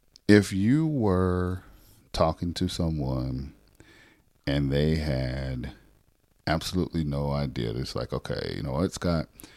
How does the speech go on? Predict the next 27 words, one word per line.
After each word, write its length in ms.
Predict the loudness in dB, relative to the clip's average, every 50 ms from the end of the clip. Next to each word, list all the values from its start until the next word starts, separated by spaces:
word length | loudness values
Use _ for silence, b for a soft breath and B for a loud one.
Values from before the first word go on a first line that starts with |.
| B B B B B B B B B B
I 60 | -8
see 260 | -4 0 2 2 4
this 200 | 4 2 2 4
archery 380 | 4 4 4 2 2 0 0 0
thing. 480 | 0 0 0 0 2 0 0 -2 -2
I 60 | -4
see, 380 | -6 -4 -2 0 2 2 2 2
you 140 | 2 0 0
know, 180 | -2 -2 -2 -2
shooting 360 | -2 0 0 0 0 0 -2
bows 380 | -2 0 0 0 0 0 -2 -6
and 140 | -8 -8 -8
stuff, 560 | -8 -4 -2 0 0 2 0 0 -2 -4 -6
and 280 | -8 -6 -6 -8 -8 B B B B B B B B
it 100 | -2 0
looks 200 | 0 0 2 2
like 180 | 2 2 2
it's 140 | 0 -4 -6
fun." 520 | -6 -8 -6 -4 -4 -4 -6 -8 -8 -10 -12 b b b b b b b b b b b -10
What 540 | -8 -4 0 4 8 8 8 8 6 4 -2
would 320 | -2 0 2 2 2 2 0
you 180 | 0 0 0
tell 800 | -2 -4 -4 0 2 2 4 4 2 2 0 -2 -4 -6 -10 -14 -14 -8 -4
a 160 | -4 -2 -4
first-time 1120 | -4 -4 -2 0 0 0 0 -2 -4 -6 -2 -2 0 0 0 0 -2 -4 -4 -4 -6 -6 -8 -10 -12 -18 -20 -20 _ -10 -6
archer, 640 | -4 -4 -4 -4 -4 -6 -4 -4 -4 -6 -8 -10 -14 -20 _ b b b b b b b
first-time 920 | b -2 0 0 0 0 -2 -2 0 0 0 0 0 0 -2 -2 -4 -6